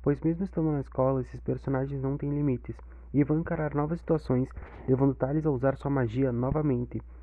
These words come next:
e seguir em busca desses segredos que o atormentam sua mente. Após aquela canção, após aquela canção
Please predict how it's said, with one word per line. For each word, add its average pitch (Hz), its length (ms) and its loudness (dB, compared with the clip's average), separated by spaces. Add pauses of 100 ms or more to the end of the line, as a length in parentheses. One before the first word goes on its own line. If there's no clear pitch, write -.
(220)
e 143 100 4
seguir 156 360 2
em 170 100 4
busca 143 400 0 (760)
desses 135 380 2
segredos 139 520 0
que - 200 -2
o 139 60 4
atormentam 135 760 2
sua 135 280 -2
mente. 113 420 -2 (580)
Após 151 240 0
aquela 180 260 2
canção, 143 680 0 (360)
após 147 440 2
aquela 135 320 0
canção 120 680 -2